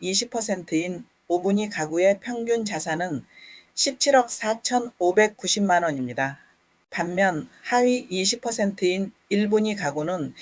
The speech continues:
겨우 삼천팔백구십만 원에 그쳤는데 격차는 무려 사십사점구 배입니다. 심지어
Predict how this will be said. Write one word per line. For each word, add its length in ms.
겨우 420
삼천팔백구십만 1600
원에 220
그쳤는데 760
격차는 800
무려 300
사십사점구 1160
배입니다. 600
심지어 600